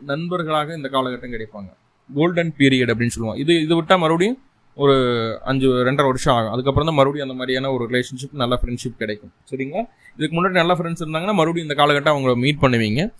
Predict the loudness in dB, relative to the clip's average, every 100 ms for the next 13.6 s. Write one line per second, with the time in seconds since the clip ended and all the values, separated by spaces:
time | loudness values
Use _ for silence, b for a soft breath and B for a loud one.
0 | B B 4 6 6 4 2 -2 -4 0
1 | 2 2 0 -6 -18 -20 -20 -14 -4 0
2 | 0 -2 -2 2 4 2 0 -2 0 2
3 | 2 2 0 0 0 0 -2 0 -2 -2
4 | -2 -2 -2 -6 -12 -20 -6 0 2 2
5 | 2 -2 -4 -10 -6 -6 -6 -6 -6 -4
6 | -4 -4 -8 -8 -4 -2 0 0 0 -2
7 | -6 -8 -8 -8 -10 -8 -8 -8 -4 -2
8 | -2 -2 -2 -4 -10 _ _ 0 2 0
9 | 2 0 0 -2 -4 -2 0 0 0 -2
10 | 0 0 2 0 -2 -6 -8 -12 _ _
11 | _ _ _ -4 0 0 0 -2 -2 -4
12 | -6 -4 -4 -4 -4 -4 -4 -4 -2 -4
13 | -4 -6 -6 -6 -8